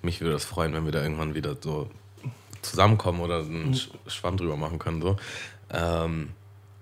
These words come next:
Speaker 1: das machen nämlich die meisten auch nicht, muss man auch sagen, so, weil das ist dann mehr so,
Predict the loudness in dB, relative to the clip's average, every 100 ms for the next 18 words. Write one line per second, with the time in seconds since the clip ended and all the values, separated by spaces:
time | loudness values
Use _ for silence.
0 | -4 -4 0 2 2 0 -2 -4 -4 -6
1 | -8 -4 0 0 -2 -10 -12 -10 -6 -2
2 | -2 -2 -4 -6 -8 -8 -8 -8 -6 -4
3 | -2 -2 0 0 4 4 4 2 2 0